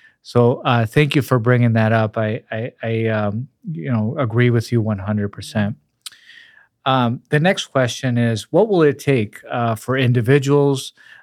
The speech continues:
uh, businesses, government, communities to come together and demand that mental health care be treated equally, uh, to primary care?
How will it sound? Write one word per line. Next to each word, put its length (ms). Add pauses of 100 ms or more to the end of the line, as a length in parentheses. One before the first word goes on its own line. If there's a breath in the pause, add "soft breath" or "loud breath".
uh, 140
businesses, 880
government, 720 (400 loud breath)
communities 640
to 120
come 240
together 480
and 140
demand 600 (480 soft breath)
that 220
mental 340
health 320
care 220
be 160
treated 500
equally, 720
uh, 160
to 120
primary 480
care? 340